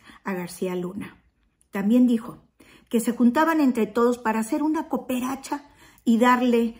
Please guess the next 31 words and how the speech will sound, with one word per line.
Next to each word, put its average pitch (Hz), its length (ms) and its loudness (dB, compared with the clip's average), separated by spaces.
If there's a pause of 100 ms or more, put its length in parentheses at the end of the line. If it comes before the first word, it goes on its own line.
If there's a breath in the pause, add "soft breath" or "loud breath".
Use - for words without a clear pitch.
(120)
de 233 100 2
manera 262 340 4
recurrente 220 600 -2
los 202 160 -2
millones 196 460 0
de 190 140 -4
dólares 202 600 -4 (340 soft breath)
a 202 380 0
García 196 420 -2
Luna 196 380 0
a 190 40 -4
fin 220 240 2
de 214 80 0
recibir 185 460 -6
protección. 185 640 -10 (360 soft breath)
Se - 180 -8
juntaban, 226 720 2 (180 loud breath)
dijo, 262 500 0 (200 loud breath)
Ismael 202 520 0
El 262 100 4
Mayo 233 280 4
Zambada, 196 560 -4
Joaquín 233 720 0 (260 loud breath)
El 185 240 -6
Chapo 202 300 -6
Guzmán, 208 760 -2 (240 loud breath)
Juan 233 220 0
José 233 240 -2
Esparragosa 208 640 -4
El 180 100 -4
Azul 233 440 0